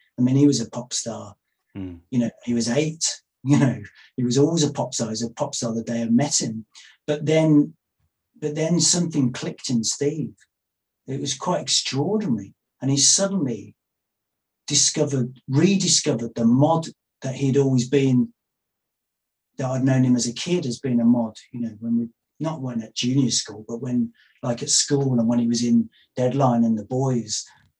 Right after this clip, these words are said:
Speaker 1: and he was, um, and he was just doing Paul Weller jumps and playing a Rickenbacker bass. And then he suddenly rediscovered that sense of him,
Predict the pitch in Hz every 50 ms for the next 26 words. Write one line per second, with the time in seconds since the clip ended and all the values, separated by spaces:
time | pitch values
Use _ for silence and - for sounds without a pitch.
0 | _ - _ 120 120 123 123 117 117 117 117 123 117 113 117 113 113 117 120 -
1 | 123 120 120 117 117 117 117 - - - 127 - - - 131 123 117 110 104 110
2 | _ _ _ _ - 139 131 120 120 127 123 127 127 123 - 120 113 113 - -
3 | 117 113 - 123 117 117 120 117 120 117 - - 120 117 117 117 - - 113 -
4 | 127 123 120 117 117 - - - - _ _ _ _ _ _ _ - 127 131 135
5 | 147 147 139 - - 170 170 160 160 156 143 143 147 147 139 135 135 - - -
6 | - 170 170 170 170 156 135 - 135 123 127 - _ _ - - - 196 190 170
7 | 160 - - 139 - 147 131 113 110